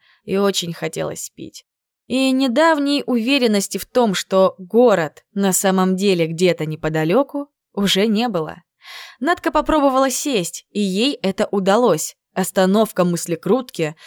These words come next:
даже короткая, творит чудеса исцеления. Что там говорил поп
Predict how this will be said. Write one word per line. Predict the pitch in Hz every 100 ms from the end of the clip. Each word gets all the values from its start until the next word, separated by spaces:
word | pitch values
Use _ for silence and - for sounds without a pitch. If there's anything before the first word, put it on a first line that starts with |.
| -
даже | 220 233 247
короткая, | 254 269 247 - - 156 147 _ _
творит | 196 196 214 220
чудеса | - 240 190 180 233 233 -
исцеления. | 190 - 185 180 170 160 147 156 - - - _ -
Что | - - 339
там | - 349 330
говорил | 320 320 320 311 285
поп | - 294 285